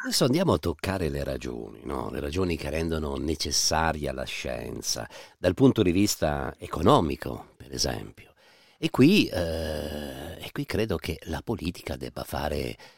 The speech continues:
debba fare il suo, debba fare la sua parte, no? Per riprendere la frase a cui lei faceva riferimento, la frase di Piero Angela. In che modo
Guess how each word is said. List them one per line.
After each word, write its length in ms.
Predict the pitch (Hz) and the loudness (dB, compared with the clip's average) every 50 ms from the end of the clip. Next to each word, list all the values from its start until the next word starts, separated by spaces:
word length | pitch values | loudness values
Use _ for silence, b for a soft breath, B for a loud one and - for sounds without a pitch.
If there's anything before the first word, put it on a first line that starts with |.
| b b | b b
debba 220 | b - 67 71 73 | b -8 -6 -4 -2
fare 260 | - 82 78 76 71 | 0 2 2 2 2
il 80 | 65 | 0
suo, 580 | - - - 76 73 67 67 62 60 60 - - - - | 0 -2 0 0 0 0 0 0 -2 -4 -6 -8 -12 -12
debba 240 | - 69 - - | -10 -8 -8 -4
fare 200 | - - 78 62 | -2 -2 -2 -2
la 100 | 58 55 | -2 -4
sua 200 | - - - - | -6 -6 -6 -6
parte, 420 | - - 60 - - - - - - | -4 -4 -4 -4 -6 -12 -12 -8 -6
no? 180 | 65 60 53 | -4 -4 -4
Per 160 | - - 57 - | -4 -6 -6 -6
riprendere 640 | 53 53 - - 62 60 62 60 58 57 57 55 | -6 -6 -4 -4 -4 -4 -4 -4 -6 -6 -8 -10
la 100 | 55 57 | -10 -10
frase 380 | - - 65 62 64 60 62 53 | -8 -8 -6 -6 -6 -8 -8 -10
a 100 | 52 50 | -10 -10
cui 160 | - 57 58 | -8 -6 -4
lei 120 | 62 62 - | -4 -4 -6
faceva 280 | - - - - - | -6 -6 -6 -6 -8
riferimento, 640 | - - - - 69 64 58 60 64 60 57 - - | -8 -10 -10 -8 -8 -6 -6 -4 -4 -6 -6 -8 -12
la 80 | - - | -14 -16
frase 240 | - 60 58 57 - | -14 -12 -12 -10 -10
di 120 | - - - | -10 -10 -10
Piero 220 | 57 57 53 53 | -10 -10 -10 -10
Angela. 520 | 52 52 - 55 53 53 - - - - - b b b b b b b b | -10 -12 -12 -12 -12 -12 -12 -14 -14 -14 -16 b b b b b b b b
In 120 | b 202 208 | b -4 0
che 140 | - 190 | 2 4
modo 480 | 156 107 71 62 62 - 60 62 - | 4 4 2 0 -2 -4 -4 -4 -6